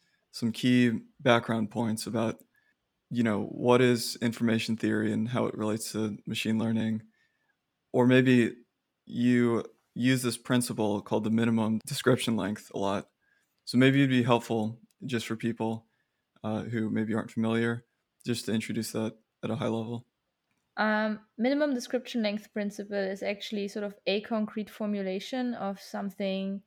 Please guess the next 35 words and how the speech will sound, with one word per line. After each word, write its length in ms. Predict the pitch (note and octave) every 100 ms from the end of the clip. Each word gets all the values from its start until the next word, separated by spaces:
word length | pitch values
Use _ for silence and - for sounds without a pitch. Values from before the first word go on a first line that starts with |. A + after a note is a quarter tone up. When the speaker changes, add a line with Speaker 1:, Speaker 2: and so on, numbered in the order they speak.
| _ _
Speaker 2:
that 80 | G3
I 120 | F#3
guess 260 | F#3+ F#3+ G#3
most 240 | G3 F#3+
of 100 | G3+
the 80 | -
listeners 480 | G3+ G3+ G3+ G3 -
will 160 | G3 F#3+
have 140 | F#3+
heard 180 | - G3
of. 200 | F#3+ F#3 _
That's, 240 | - F#3 -
uh, 180 | - F#3 -
Occam's 400 | G3+ G3+ G3 F#3+
razor. 480 | F#3+ G3+ B3+ C#4+ C#4+ - - - _ _
Speaker 1:
Mm-hmm. 100 | B2+
Speaker 2:
Um, 480 | F#3+ F#3+ F#3+ F#3+ F#3+ - _ _ _ _
so 160 | -
we're 100 | G3+
trying 840 | G3 - G#3 G#3+ G#3+ G#3+ G#3 G3+ G#3 _ _ _ _ _
to 180 | - A3
choose 420 | F#3+ - A3+ G#3+
from 180 | - G3+
all 140 | G3+ G#3+
the 80 |
hypotheses, 960 | A3 G3 A#3+ A#3+ A#3 - G3+ F#3+ F#3 - - _ _ -
um, 680 | F#3+ F#3 F#3 F#3 F3+ F#3
that 200 | F#3 F#3+
might 380 | F#3+ F#3+ F#3 F#3+
suit 320 | - - G#3+
our 220 | - F#3+ F#3+
needs. 300 | B3 C#4 G#3
We 60 |
wanna 340 | F#3+ F#3+ F#3 F3+ _ _ _ _ _
choose 520 | - A3 G#3 G3+ -